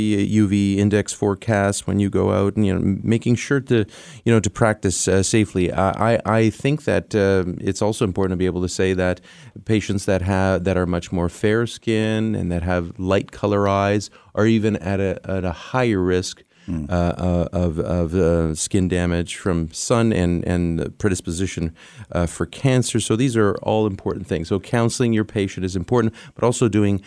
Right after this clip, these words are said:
Speaker 1: a proper physical exam, um, and, uh, skin survey to go l-, looking for these possibilities. And I would also ask Doctor Sauter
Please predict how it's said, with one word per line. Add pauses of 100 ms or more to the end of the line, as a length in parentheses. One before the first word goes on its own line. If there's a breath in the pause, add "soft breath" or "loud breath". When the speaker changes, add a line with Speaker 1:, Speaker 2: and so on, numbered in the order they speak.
(260 loud breath)
Speaker 1:
a
proper
physical
exam, (320 loud breath)
um,
and,
uh,
skin
survey
to
go
l-,
looking
for
these
possibilities.
And
I
would (240 loud breath)
also
ask
Doctor
Sauter